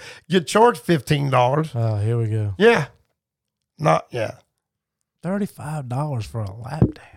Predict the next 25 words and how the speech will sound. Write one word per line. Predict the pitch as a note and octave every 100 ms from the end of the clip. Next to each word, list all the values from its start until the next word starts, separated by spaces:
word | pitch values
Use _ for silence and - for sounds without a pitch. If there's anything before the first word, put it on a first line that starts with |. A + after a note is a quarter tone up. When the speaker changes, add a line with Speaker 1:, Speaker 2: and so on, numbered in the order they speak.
| _
Speaker 1:
It's | - -
ridiculous. | G3 A#2+ - - - B2 _ _ - - _ _ _ _ C3 - _ -
Speaker 2:
I | G#3
don't | G#3
even | B2 G#2+
like | G2+ G#2
lap | G2+ G2 G#2 G#2
dance, | G#2 G#2 A2 -
to | C3
be | C#3
Speaker 1:
The, | A3
Speaker 2:
honest | A2+ -
with | A2+ D#3
Speaker 1:
you |
Speaker 2:
you. | B3+
Speaker 1:
know | D4+
what? | A#3+ C4 C4+ -
Listen, | G3+ A3+ G3+ D#3+ C#3 -
Speaker 2:
I | G#3+
Speaker 1:
I |
Speaker 2:
just | B3 D3+
go | C3 C#3+ C#3
for | A#2 C3
the | B2 A#2+
music, | C#3 E3 E3+ F3